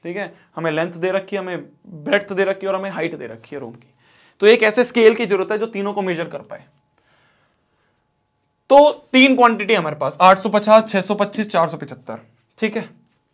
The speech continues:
अब हमें देखना हमारा आंसर क्या होगा, तीनों से बड़ा होगा। अगर तीनों से बड़ा होगा, तीनों से बड़ा होगा आंसर, तो एलसीएम लेंगे, तीनों से छोटा होगा आंसर,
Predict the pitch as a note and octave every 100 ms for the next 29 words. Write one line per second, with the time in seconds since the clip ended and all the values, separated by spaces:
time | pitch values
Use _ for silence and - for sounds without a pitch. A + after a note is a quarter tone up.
0 | _ _ _ G3+ A#3 G3 F#3+ G#3+ G3+ G3+
1 | F#3 F#3+ F#3 F3 E3 F#3 F#3 F3 F3 E3+
2 | E3+ F3+ F#3 G3 F3+ _ _ _ _ E3
3 | F#3 - F#3 G3 G3+ F3 F#3+ A#3+ A3+ F3+
4 | - _ _ _ - F#3+ G#3 G3+ - A3
5 | A#3+ A#3 A3+ A3+ G#3 F3+ F3+ F3+ A3 G#3+
6 | G3+ G3 F#3+ G3 G3 G#3 A3 - F#3+ A#3+
7 | A#3+ A3+ G3+ F3+ -